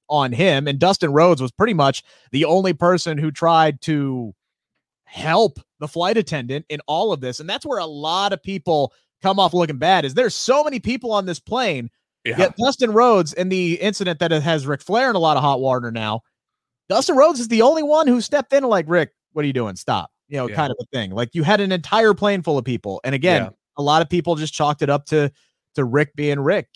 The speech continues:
Speaker 1: And Rick, nothing happened to Rick after this. And that's,
Speaker 2: No.
Speaker 1: that was a big thing with, with Jim at the end of this episode. He was like,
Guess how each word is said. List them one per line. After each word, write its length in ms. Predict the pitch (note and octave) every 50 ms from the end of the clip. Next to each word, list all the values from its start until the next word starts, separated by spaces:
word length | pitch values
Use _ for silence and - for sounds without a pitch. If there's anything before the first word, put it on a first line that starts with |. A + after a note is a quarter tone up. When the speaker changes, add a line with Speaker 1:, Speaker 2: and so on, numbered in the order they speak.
| - _ -
Speaker 1:
And 460 | C#3+ C#3+ C#3+ C#3+ C#3+ C#3 C#3 C3 B2 - _ _ _ _ _ _ _ _ _ _ -
Rick, 120 | D#3 - _ _
nothing 260 | - E3 G3+ A3 - C4+
happened 300 | G#3 C4 D#4 E4 F#4 E4
to 40 | C4
Rick 200 | G3+ D3+ B2 -
after 200 | B2 G2+ - -
this. 340 | F#2 E2+ - - - - - _ -
And 120 | D#3 D#3
that's, 260 | E3+ F#3+ F#3+ F#3+ -
Speaker 2:
No. 220 | F#3+ F#3+ F#3+ G3 _ -
Speaker 1:
that 180 | F#3 F#3+ A3+ A3
was 160 | A#3+ A3 E3+
a 60 | G3+
big 400 | D#3 C3+ - F#3 F#3+ G3 G3+ F#3+
thing 260 | - G3+ G#3 G3+ F#3+
with, 160 | F3 D#3+ C#3+ B2 _ _ -
with 160 | D3 C#3+ A#2+
Jim 220 | A2+ C#3+ F#3+ G#3 F#3+
at 60 | -
the 140 | - E3+ D3+
end 120 | D3+ D#3
of 40 | D#3
this 160 | D#3+ D3+ -
episode. 460 | F#3 G3 G3 A3+ F#3 - F3 D3 C3+
He 60 | C3 C#3
was 160 | C#3 C3 -
like, 220 | D3 C#3 C3+ -